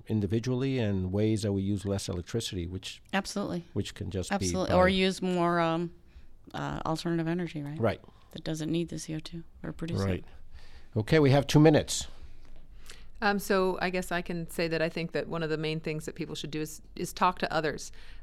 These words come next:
Speaker 3: Um, you know, as Kim was saying, I think people are getting more educated, but don't keep that education to yourself.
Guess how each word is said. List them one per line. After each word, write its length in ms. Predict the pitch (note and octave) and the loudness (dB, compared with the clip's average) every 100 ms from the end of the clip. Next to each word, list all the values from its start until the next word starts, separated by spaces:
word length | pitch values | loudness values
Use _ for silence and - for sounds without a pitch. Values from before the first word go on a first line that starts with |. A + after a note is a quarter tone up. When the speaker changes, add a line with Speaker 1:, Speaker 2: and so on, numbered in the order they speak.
| - | -8
Speaker 3:
Um, 320 | E3+ F3 F3 | -6 -4 -4
you 120 | F3 | -2
know, 60 | E3 | 0
as 120 | D#3+ | -2
Kim 220 | - F#3+ | 0 0
was 180 | F3+ E3+ | 0 0
saying, 400 | - E3 E3 E3 | 0 2 2 0
I 60 | D#3 | -2
think 240 | F3+ E3+ | -2 -2
people 220 | F#3 E3 | -4 -2
are 60 | D#3 | -2
getting 280 | D#3+ D#3+ E3 | 0 0 0
more 160 | D#3 | 0
educated, 560 | E3 E3+ - F#3 F#3+ F3 | -2 -4 -2 2 2 2
but 120 | G#3 | 0
don't 200 | D#3 D3+ | 0 -4
keep 160 | - E3+ | -6 -4
that 160 | D3+ | -4
education 480 | - D#3 - D#3 D#3+ | -4 -6 -6 -6 -6
to 120 | - D3 | -6 -6
yourself. 520 | D3 D#3+ D#3+ F#3+ | -4 0 -2 -2